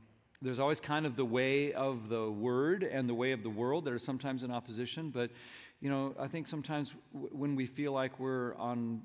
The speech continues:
solid ground, like, "This is what I really believe," we, we forget to be gentle and respectful.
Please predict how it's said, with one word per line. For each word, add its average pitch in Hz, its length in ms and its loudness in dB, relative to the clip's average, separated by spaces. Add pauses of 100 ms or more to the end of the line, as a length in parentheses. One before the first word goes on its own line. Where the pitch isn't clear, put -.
solid 127 540 -2
ground, 120 420 -2
like, 110 180 -4
"This 123 200 -10
is 110 120 -8
what 117 140 -4
I 117 40 -2
really 117 260 -2
believe," 110 420 -2
we, 110 220 -4 (180)
we 117 200 -2
forget 123 580 -4
to 120 80 -8
be 117 160 -2
gentle 117 380 -6
and 107 120 -4
respectful. 110 600 -10